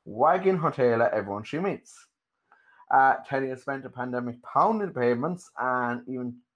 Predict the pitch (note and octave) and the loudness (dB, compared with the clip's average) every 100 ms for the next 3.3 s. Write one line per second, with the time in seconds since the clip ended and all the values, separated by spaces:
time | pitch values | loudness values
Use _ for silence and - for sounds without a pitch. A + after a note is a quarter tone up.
0 | _ A#2 B2 C3+ C3 A#2+ A2+ - D3 F3 | _ -14 -10 -8 -8 -8 -10 -8 -8 -2
1 | E3 D#3+ D3+ C#3+ C#3+ C3+ C3+ C3 B2 B2+ | 0 0 -2 -2 -2 -2 -2 0 0 2
2 | B2 A#2+ B2 A#2+ _ _ - A2+ A2+ C#3+ | 2 2 -2 -6 _ _ -2 -2 0 2
3 | D#3 B2 | 2 0